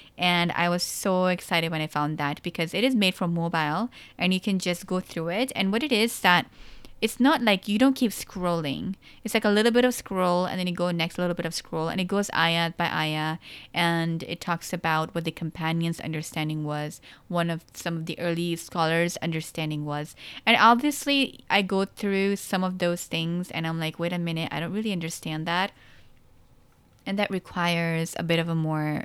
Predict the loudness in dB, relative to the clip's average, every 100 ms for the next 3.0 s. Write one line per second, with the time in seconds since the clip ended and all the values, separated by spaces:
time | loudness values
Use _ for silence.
0 | -4 -2 0 4 2 2 0 2 0 -2
1 | -2 0 0 -2 -4 -4 -4 0 0 0
2 | -2 -2 -2 -2 -2 -6 -6 -4 -4